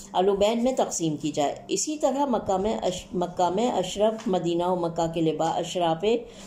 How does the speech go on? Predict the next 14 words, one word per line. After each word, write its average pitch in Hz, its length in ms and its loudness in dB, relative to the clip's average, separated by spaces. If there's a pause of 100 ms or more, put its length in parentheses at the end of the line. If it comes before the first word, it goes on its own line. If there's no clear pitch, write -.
(180)
मक्का, 196 360 2
मदीना 190 440 2
व 220 100 0
मक्का 185 200 2
के 180 140 -2
लिबास 170 640 2
और 185 140 4
दूसरी 170 340 0
ज़रूरियात 156 640 0
के 165 100 0
लिए 190 180 4
लक-, - 440 -2
रकम 165 280 0
भेजते। 139 580 -4